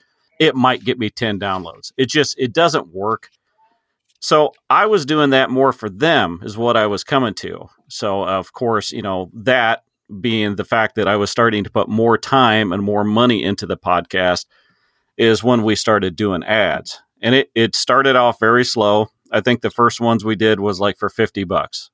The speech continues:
It was fifty bucks. You got a little, it was supposed to be a red ad. I cannot read very well. It's no secret.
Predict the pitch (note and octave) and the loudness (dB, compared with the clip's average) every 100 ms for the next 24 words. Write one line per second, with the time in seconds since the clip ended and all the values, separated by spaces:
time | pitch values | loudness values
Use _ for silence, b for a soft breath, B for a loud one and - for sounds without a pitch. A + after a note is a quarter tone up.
0 | _ - - A2 B2 F#2+ A#2 - A2+ G2+ | _ -16 -6 -6 -2 0 0 0 -2 0
1 | G#2+ G#2+ G#2 G2+ - _ _ _ _ A2 | 2 2 0 -2 -4 _ _ _ _ -6
2 | F#2+ - D3 D#3 - C#3 C#3+ B2 B2 C3 | -4 -2 2 2 0 0 2 4 2 4
3 | A2 A#2+ B2+ C3 A#2+ _ _ _ _ - | 4 4 2 0 -4 _ _ _ _ -4
4 | A2+ C#3 C#3 B2 - A2+ B2 G#2 A#2 A#2 | -2 0 0 0 0 0 0 2 2 4
5 | A2 A2+ A#2 A2+ - G2+ F2+ - G#2+ A2 | 4 4 2 -2 -6 -4 -4 -6 -2 2
6 | B2+ A#2 B2 A#2+ B2 | 2 2 0 0 0